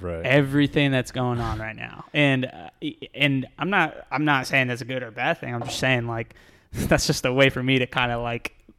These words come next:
Speaker 2: make it funny, but at the same time, like,
Speaker 1: It is a little bit comical how it's kind of like a roundabout way.
Speaker 2: It is
Speaker 1: Just,
Speaker 2: a
Speaker 1: you're,
Speaker 2: roundabout
Speaker 1: it's
Speaker 2: way.
Speaker 1: like a dog chasing its own tail.
Speaker 2: Bro,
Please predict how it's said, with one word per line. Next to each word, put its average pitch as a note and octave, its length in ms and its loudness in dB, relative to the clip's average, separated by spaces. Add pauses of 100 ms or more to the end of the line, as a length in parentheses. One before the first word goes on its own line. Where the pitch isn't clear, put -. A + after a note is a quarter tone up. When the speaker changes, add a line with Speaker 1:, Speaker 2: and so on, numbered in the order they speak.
Speaker 2:
make C#3 200 2
it - 100 -10
funny, E3+ 540 4
but C3+ 180 0
at - 80 -6
the - 60 -14
same C#3 280 0
time, B2 380 -4
like, A#2 140 -2
Speaker 1:
It A2+ 80 -2
is C#3 160 2
a A#2+ 80 0
little A2 280 2
bit G2 200 -2
comical G2 480 -2
how F#2+ 160 -2
it's F2+ 120 -6
kind F#2 200 -4
of F2 80 -4
like F2 160 -4
a E2+ 40 -8
roundabout F2 520 -4
way. E2+ 260 -6
Speaker 2:
It D3+ 120 -4
is A3 160 -2
Speaker 1:
Just, - 180 -12
Speaker 2:
a G2+ 80 -10
Speaker 1:
you're, F#2+ 180 -4
Speaker 2:
roundabout F2 180 -10
Speaker 1:
it's - 120 -8
Speaker 2:
way. G#2+ 60 -4
Speaker 1:
like F#2+ 40 -4
a F2 80 -6
dog F2+ 240 -2
chasing F#2 320 -8
its E2+ 120 -10
own F2 140 -8
tail. E2+ 360 -8
Speaker 2:
Bro, C3 180 -8